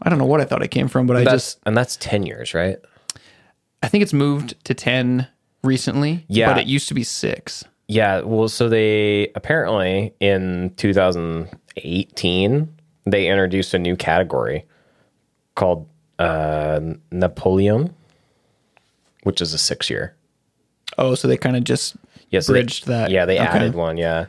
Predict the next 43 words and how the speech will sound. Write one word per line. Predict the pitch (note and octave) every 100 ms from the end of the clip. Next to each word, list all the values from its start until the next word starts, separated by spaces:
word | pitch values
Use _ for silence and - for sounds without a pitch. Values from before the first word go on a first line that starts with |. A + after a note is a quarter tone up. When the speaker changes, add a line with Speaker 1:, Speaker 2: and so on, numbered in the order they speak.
| -
Speaker 2:
and | F2+
then | F2 -
moved | F#2
that | F2 E2+
up. | F2 -
And | G#2+
then | A2+ F#2+ - - _ -
I | C3+
don't | C3
know | A2
how | G2
true | E2+ A2
this | G2 -
is, | F2
but | F2 -
there, | G2+ F#2+ F#2+ F#2+
they | G2
say | G2 B2+
there's | B2+ A2+ F#2+
an | F2+
X | - A2 -
X | C#3+ -
O, | E3+ F3+ A3 - - - - _ _ _ _ _ _ _
which | G2+
is | G2+
fourteen | - A#2 - - D3
years. | D3 D#3+ F3 - - B2+
Speaker 1:
<laughs> | C#3+ -
Extra, | C3+ G#2 B2
extra | A#2+ D3 - A2+
old. | A2+ A#2+ A2+ C3 -
Speaker 2:
Yep, | - -
that's | -
literally | F2 F#2 G2+
what | A2
it |
stands | A2 F#2+ F2
for. | - G#2+ C3 -
<laughs> | -
Speaker 1:
I | C#3 D3 D3+ D3+ D3+
have | C3+ C3
never | C3+ C3
seen | - C#3 C#3 C3+ C3 B2+